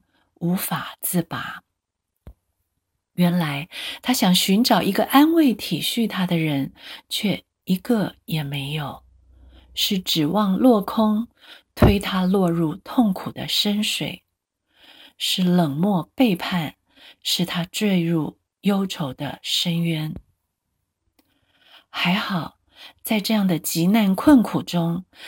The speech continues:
大卫想起向神迫切的呼求：“神啊，求你救我。”然而，当大卫拼命地呼求神，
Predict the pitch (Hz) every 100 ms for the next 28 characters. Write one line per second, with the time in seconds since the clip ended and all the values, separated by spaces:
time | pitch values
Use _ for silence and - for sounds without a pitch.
0 | - _ - 202 185 190 175 - 170 160
1 | 233 - - 139 - - - - 269 214
2 | - - 151 151 190 - - 285 208 -
3 | 202 180 151 - 220 214 - 165 120 -
4 | _ _ _ _ - - - - - 190
5 | 185 208 180 - - _ _ _ - -
6 | 170 185 190 165 - 302 254 175 139 -
7 | - _ _ _ _ _ _ _ - -
8 | _ _ _ _ - - - - 180 180
9 | 180 175 208 202 220 196 190 185 170 -
10 | 320 349 320 202 160 - 196 190 175 170
11 | - 147